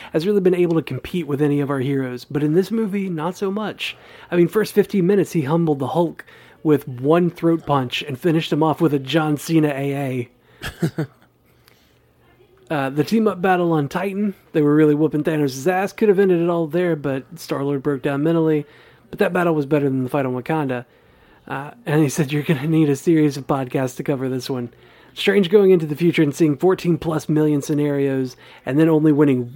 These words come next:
one. That's why he gave up the stone. He saw Stark in one time they won scenario."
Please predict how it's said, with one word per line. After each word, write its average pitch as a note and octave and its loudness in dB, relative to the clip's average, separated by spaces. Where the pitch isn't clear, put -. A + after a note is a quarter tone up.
one. G3 2
That's F#3 -2
why G3+ 4
he E3+ 2
gave E3 4
up D3+ -2
the C#3+ -10
stone. F3+ 0
He D3+ -4
saw F#3+ 0
Stark F3+ -2
in B2+ -2
one G3 0
time D#3+ 0
they C#3+ -2
won C#3 -4
scenario." B2+ -6